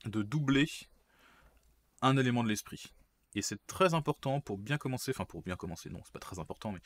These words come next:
c'est, pour moi, c'est un, c'est le conseil que je vous donne, si vous voulez aller assez vite au début, c'est de doubler cet élément de l'esprit-là.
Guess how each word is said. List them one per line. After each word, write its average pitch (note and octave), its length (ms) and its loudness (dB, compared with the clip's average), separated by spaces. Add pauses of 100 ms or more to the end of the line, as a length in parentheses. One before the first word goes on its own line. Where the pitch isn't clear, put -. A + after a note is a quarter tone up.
(340)
c'est, - 300 -2 (260)
pour A#2+ 120 -4
moi, C3+ 240 4
c'est - 160 -6
un, G2+ 240 2
c'est - 120 -6
le G#2 100 2
conseil B2+ 260 -2
que B2+ 100 0
je G#2 80 0
vous A2 80 -4
donne, A#2 400 0 (100)
si - 200 -8
vous G#2+ 100 -4
voulez A#2+ 160 2
aller G#2 240 2
assez A2+ 240 -4
vite A#2 220 -4
au G#2 40 -2
début, G2+ 280 -2
c'est - 160 -6
de A2+ 160 -2 (400)
doubler C#3+ 440 2
cet B2 220 0
élément A#2+ 220 -2
de A2+ 40 -4
l'esprit-là. G2 380 -6